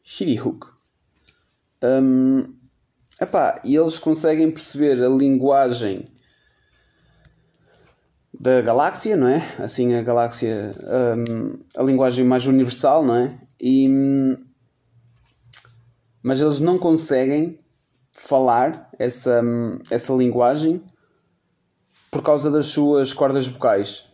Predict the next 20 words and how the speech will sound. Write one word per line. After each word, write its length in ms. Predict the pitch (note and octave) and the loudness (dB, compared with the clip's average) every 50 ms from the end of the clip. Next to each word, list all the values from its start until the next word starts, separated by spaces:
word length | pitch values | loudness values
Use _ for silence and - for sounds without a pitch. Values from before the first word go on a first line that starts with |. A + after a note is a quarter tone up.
| _ _ | _ _
que 80 | - - | -8 -6
não 240 | A#2 A#2 A#2 A#2 A2+ | -2 -2 -2 -2 -2
estão 920 | A#2 - - - B2+ B2+ B2+ B2+ B2+ B2 B2 B2 A#2+ A#2+ A#2 A2+ - - - - - | -4 -6 -6 -2 0 0 2 2 2 2 0 0 -2 -2 -4 -6 -8 -10 -12 -18 -12
geneticamente 880 | B2+ C3 C3+ C3+ C3+ C3+ - - B2+ B2+ B2+ B2+ B2+ B2 - - - - _ _ | -4 -2 0 0 0 -2 -2 -2 0 2 2 2 0 0 -4 -14 -20 -20 _ _
preparadas 520 | - - A#2+ - C#3 B2 B2+ B2 B2 A#2+ A#2+ | -12 -12 -6 -2 0 2 2 2 0 0 -2
para 120 | - B2 | -6 -10
falar 420 | A#2+ - G#2 F#2 E2 D#2 - - - - | -4 -2 -2 -2 -2 -4 -6 -14 -16 -14
isso. 320 | - - - - - _ _ _ _ _ _ _ _ _ _ _ _ _ _ _ _ _ _ _ _ _ _ _ _ _ _ _ _ _ _ _ _ _ _ _ _ _ _ _ _ _ - - - _ - | -14 -14 -14 -16 -20 _ _ _ _ _ _ _ _ _ _ _ _ _ _ _ _ _ _ _ _ _ _ _ _ _ _ _ _ _ _ _ _ _ _ _ _ _ _ _ _ _ -20 -20 -20 _ -4
E 100 | - C#3+ | 0 0
no, 720 | D3+ D#3 D#3 D#3 D#3 D#3 D#3 D#3 D3+ D3+ C3+ - - - _ _ _ _ _ _ _ _ _ _ _ _ _ _ _ | 2 4 4 4 4 4 4 4 2 2 0 -2 -6 -16 _ _ _ _ _ _ _ _ _ _ _ _ _ _ _
para 120 | - D#3+ - | -4 -2 0
quem 120 | F3 F3 | 2 2
nunca 260 | E3+ F3 E3 E3 F3 C#3+ | 2 2 0 0 -2 0
viu 400 | C3 B2+ B2 A#2 G#2+ F#2 - - - _ _ _ _ _ _ _ _ _ _ _ - | 0 0 0 0 -2 -4 -6 -12 -20 _ _ _ _ _ _ _ _ _ _ _ -8
a 80 | C#3+ | -8
trilogia 560 | C3+ - C3 C#3+ C#3 C#3 B2+ A#2+ C3+ C3 C3 C3 | -4 0 0 0 0 0 -2 0 0 2 2 4
original 440 | B2+ B2+ B2 B2+ C3 B2+ B2 A#2 | 2 2 0 0 0 2 2 0
de 80 | G#2+ - | -2 -4
Star 220 | - C3+ A#2+ B2 | -2 0 0 2
Wars, 500 | B2 B2+ C3 C#3 C#3+ C3+ - - - - | 2 2 0 0 -2 -2 -8 -14 -18 -18